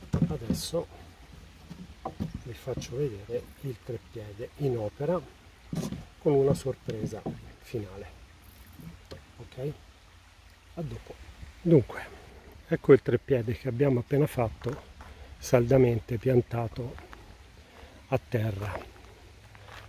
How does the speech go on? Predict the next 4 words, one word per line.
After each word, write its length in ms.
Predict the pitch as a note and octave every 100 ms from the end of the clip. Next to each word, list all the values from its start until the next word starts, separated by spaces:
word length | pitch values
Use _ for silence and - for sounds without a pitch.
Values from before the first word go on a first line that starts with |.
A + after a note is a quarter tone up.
| - -
Vedete 600 | B2+ A2+ C#3 - A#2 B2+ B2 - - - - - - - - - - - - - - - -
come 480 | - A#2+ B2 A#2 - - - -
funziona? 640 | - B2 - C3+ A#2+ A2 B2 A2+ - - - - - - - - - - - - - - - - - - - - - - - - - - - - - - - - - - - - - -
Così. 340 | - A#2+ F#2+